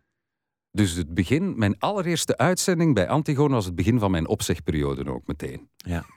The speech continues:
Speaker 1: <laughs> Dus
Speaker 2: Is het
Speaker 1: daaraan
Speaker 2: on-,
Speaker 1: zie je.
Speaker 2: onbeleefd om te vragen wat je dan verdiende?
Speaker 1: Goh,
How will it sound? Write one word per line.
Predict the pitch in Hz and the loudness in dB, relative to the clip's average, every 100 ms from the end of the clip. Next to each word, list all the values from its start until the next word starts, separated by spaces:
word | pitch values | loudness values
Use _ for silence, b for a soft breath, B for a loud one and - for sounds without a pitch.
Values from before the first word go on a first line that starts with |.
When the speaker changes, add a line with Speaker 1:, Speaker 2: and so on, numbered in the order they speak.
| _ | _
Speaker 1:
<laughs> | 123 - - | -2 0 -8
Dus | - | -4
Speaker 2:
Is | - | 0
het | 95 | 2
Speaker 1:
daaraan | 92 87 107 | 4 4 4
Speaker 2:
on-, | |
Speaker 1:
zie | 95 - | 4 4
je. | 104 | 4
Speaker 2:
onbeleefd | 107 160 - | 2 0 -4
om | 170 | -4
te | 113 | -2
vragen | 95 135 180 - | -2 -4 -4 -4
wat | 110 113 | -2 -2
je | - | 0
dan | 107 | -2
verdiende? | 85 82 104 160 269 320 - | -2 -2 0 0 -2 -6 -6
Speaker 1:
Goh, | - - - - - | 0 0 0 -4 -8